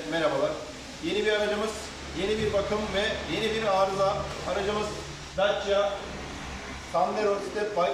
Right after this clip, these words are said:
Aracımız bir beş dizel arkadaşlar, otomatik. Aracımızda şöyle bir problem var. Biz bakım olarak aracımıza randevu verdik fakat aracımızın daha evvelinde iki bakım kadar önce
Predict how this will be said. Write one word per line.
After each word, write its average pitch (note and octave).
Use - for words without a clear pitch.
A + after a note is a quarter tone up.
Aracımız A3
bir A3
beş A3+
dizel A3
arkadaşlar, -
otomatik. F3+
Aracımızda G#3
şöyle A3
bir -
problem G#3+
var. F#3
Biz -
bakım G3+
olarak D3+
aracımıza C#3+
randevu F3
verdik F#3+
fakat G3+
aracımızın G3+
daha G#3
evvelinde E3
iki F3
bakım F#3+
kadar D#3
önce F#3